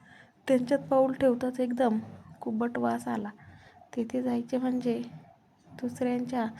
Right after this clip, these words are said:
दोन सोप्यांवरून जावे लागे आणि परसात पाण्याला जाताना आईला दुसऱ्या बिऱ्हाडावरून जावे लागे. "आम्हाला परसू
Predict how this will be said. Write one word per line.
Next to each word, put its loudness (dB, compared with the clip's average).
दोन 2
सोप्यांवरून -2
जावे 0
लागे -4
आणि -4
परसात 0
पाण्याला 2
जाताना 0
आईला 4
दुसऱ्या 0
बिऱ्हाडावरून 0
जावे 0
लागे. 2
"आम्हाला 6
परसू 0